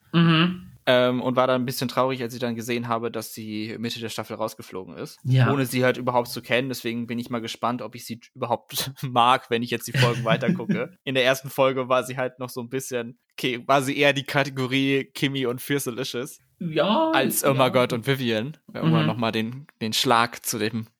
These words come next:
Speaker 2: Segment davor machen möchte.
Speaker 1: Ja, so ein bisschen ja, aber mein Gott, das, die Looks haben's rausgehauen. <laughs>
Speaker 2: wir machen das ja als Season Review, das heißt, wir wissen alle, was passiert ist. Äh, deswegen natürlich noch meine Frage. Ich kann das leider für mich nicht beantworten, aber du vielleicht,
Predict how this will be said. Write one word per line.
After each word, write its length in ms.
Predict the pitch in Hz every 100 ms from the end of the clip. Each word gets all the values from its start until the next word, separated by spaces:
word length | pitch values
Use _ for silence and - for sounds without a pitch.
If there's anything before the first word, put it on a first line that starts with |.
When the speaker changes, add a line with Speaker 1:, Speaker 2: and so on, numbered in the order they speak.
| _
Speaker 2:
Segment 460 | 123 117 113 110 107
davor 500 | - 117 113 113 -
machen 260 | 127 - 117
möchte. 460 | 104 107 - 135 - _ _
Speaker 1:
Ja, 260 | 151 143 156
so 100 | 139
ein 100 | 131
bisschen 420 | 143 - - 135
ja, 200 | 120 101 101 104 110 104
aber 260 | 98 110
mein 200 | 104 104
Gott, 180 | - 101 -
das, 680 | - - - - _ _ _
die 60 | 135
Looks 300 | 131 131 -
haben's 260 | 110 107 -
rausgehauen. 1200 | 104 - 110 123 110 131 127 175 - - - -
<laughs> 0 | - - - _ _ _ _ -
Speaker 2:
wir 80 | 139
machen 180 | 156 160
das 100 | 151
ja 80 | 147
als 200 | 139 -
Season 340 | 147 135 127
Review, 440 | 120 127 131 151 151
das 180 | 117
heißt, 280 | 127 120 -
wir 220 | 127 113 139
wissen 220 | 123 147
alle, 300 | 120 131 117
was 140 | 120
passiert 440 | - 120 - 120 147
ist. 380 | 160 - - -
Äh, 300 | 127 120 117
deswegen 380 | 120 - 131 120
natürlich 300 | 117 131 120
noch 120 | 113
meine 260 | 113 113 120
Frage. 600 | - 113 120 131 127 117
Ich 180 | 110 -
kann 140 | 110
das 100 | 107
leider 340 | 107 107 107 98
für 100 | 104
mich 180 | 113
nicht 140 | 120 -
beantworten, 480 | 117 107 117 117 117
aber 220 | 113 113
du 140 | 143
vielleicht, 580 | 135 123 120 170 196